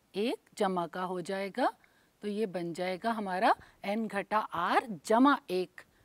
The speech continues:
क्रम गुणित गुना आर घटा एक क्रम गुणित, जिसे हमें बराबर लाना है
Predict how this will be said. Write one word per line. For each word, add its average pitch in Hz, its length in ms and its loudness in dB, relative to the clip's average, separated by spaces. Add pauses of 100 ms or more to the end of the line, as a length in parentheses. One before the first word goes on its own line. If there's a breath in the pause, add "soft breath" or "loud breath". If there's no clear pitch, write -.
(240 soft breath)
क्रम 180 240 2
गुणित 226 260 0 (560 soft breath)
गुना 196 380 0 (640)
आर 196 340 4
घटा 190 480 0 (400)
एक 196 400 -4 (560)
क्रम 170 260 2
गुणित, 127 300 -14 (1400)
जिसे 262 300 0
हमें 214 320 -2 (240)
बराबर 196 440 0
लाना 185 360 -6
है 247 220 0